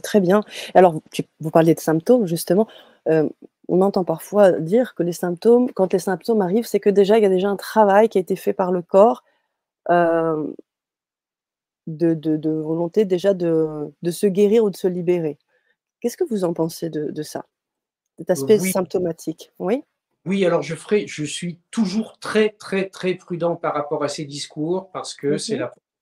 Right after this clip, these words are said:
Speaker 2: ouverte à la pensée magique.
Speaker 1: Hmm.
Speaker 2: Lorsqu'il y a une manifestation, euh, inconfortable et douloureuse dans le corps,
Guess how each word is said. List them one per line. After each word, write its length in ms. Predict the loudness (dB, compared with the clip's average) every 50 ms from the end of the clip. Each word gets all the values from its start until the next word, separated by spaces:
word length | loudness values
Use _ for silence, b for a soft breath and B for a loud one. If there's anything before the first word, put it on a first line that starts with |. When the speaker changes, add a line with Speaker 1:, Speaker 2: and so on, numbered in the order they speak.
| _ _ -10 _
Speaker 2:
ouverte 180 | -8 -6 -6
à 60 | -6 -8
la 100 | -8 -8
pensée 300 | -10 -12 -10 -10 -10 -10
magique. 400 | -10 -12 -14 -18 _ _ _ _ _ _ _ _ _ _ _ _ -4
Speaker 1:
Hmm. 420 | -2 -2 0 0 -2 -4 -6 -8 -12 _ _ _ _ _ _ _ _ _ _ _ _ _
Speaker 2:
Lorsqu'il 480 | -4 -4 -4 -4 -6 -6 -6 -4 -2
y 100 | 0 0
a 60 | 2 2
une 160 | 0 -2 -2
manifestation, 1160 | -2 -2 -2 -4 -8 -10 -12 -14 -12 -6 -6 -6 -6 -6 -10 -10 -6 -6 -6 -6 -6 -10 -16 _ _ _ _ -20
euh, 400 | -16 -16 -14 -14 -14 -16 -18 _ _ _ _ _ _ _ _ _ _ _ -2
inconfortable 800 | -2 -2 -2 -2 -6 -6 -6 -8 -10 -10 -6 -2 -2 -2 -2 -2
et 40 | -6
douloureuse 600 | -8 -8 -8 -6 -6 -6 -4 -4 -6 -6 -6 -8
dans 140 | -8 -8 -8
le 80 | -8 -12
corps, 640 | _ -2 -2 0 0 -2 -4 -6 -12 -16 _ _